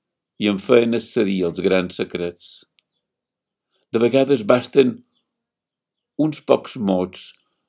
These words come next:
algunes línies atrapades sobre l'albirament per penetrar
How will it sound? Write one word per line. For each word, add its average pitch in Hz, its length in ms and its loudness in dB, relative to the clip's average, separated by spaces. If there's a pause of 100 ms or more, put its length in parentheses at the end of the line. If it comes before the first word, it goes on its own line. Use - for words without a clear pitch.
(140)
algunes 135 400 4
línies 156 400 0
atrapades 123 640 0
sobre 110 220 4
l'albirament 110 800 2 (1400)
per 92 180 -2
penetrar 101 520 0